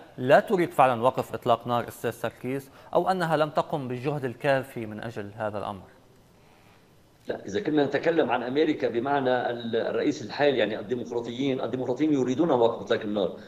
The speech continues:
Speaker 2: ولا يريدون الدخول بمغامرات قد تنعكس سلبا على الناخب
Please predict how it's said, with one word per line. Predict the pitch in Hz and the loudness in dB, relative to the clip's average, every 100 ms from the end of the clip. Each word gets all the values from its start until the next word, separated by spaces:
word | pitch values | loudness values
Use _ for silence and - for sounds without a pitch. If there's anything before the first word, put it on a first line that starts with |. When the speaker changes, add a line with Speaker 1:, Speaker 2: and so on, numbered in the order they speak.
| - | -2
Speaker 2:
ولا | 110 147 | 2 4
يريدون | 160 147 151 165 | 6 4 2 0
الدخول | 139 131 120 156 | 0 0 0 0
بمغامرات | 131 127 110 131 135 151 156 | 0 -2 0 2 4 2 2
قد | 165 - | 0 2
تنعكس | 180 170 143 - 156 - - - | 0 2 -2 -2 -4 -4 -18 -20
سلبا | - 170 175 156 151 | -2 0 0 -2 -4
على | 120 139 139 135 | -4 -2 -2 -4
الناخب | 135 165 160 151 | -2 -2 0 -2